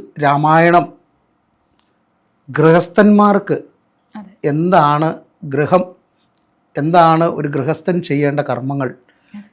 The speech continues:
Speaker 1: എന്നുള്ളതിനെക്കുറിച്ച് പഠിപ്പിക്കുന്ന ഒന്നാണ്.
Speaker 2: അതെ.
Speaker 1: നമുക്കറിയാം, ആ, രാജകൊട്ടാരത്തിൽ രാജാവിൻ്റെ സ്ഥാനത്തേക്ക്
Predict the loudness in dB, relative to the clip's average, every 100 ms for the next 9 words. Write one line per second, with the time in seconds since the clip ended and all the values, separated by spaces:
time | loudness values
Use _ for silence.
0 | _ -2 0 0 0 -2 -4 -6 -10 -8
1 | -10 -10 -14 -14 -12 -10 -10 -8 -10 -12
2 | -18 _ _ -12 -12 -12 -18 _ _ -20
3 | -20 _ _ _ _ _ _ _ _ _
4 | _ -6 0 4 4 4 2 -6 _ _
5 | _ _ _ -6 -4 -4 -4 -6 -12 _
6 | _ _ _ _ -20 _ 0 2 4 2
7 | 4 2 0 -4 -8 -10 _ _ _ _
8 | _ -8 -2 -2 0 0 2 0 0 -2
9 | -2 -2 -4 -2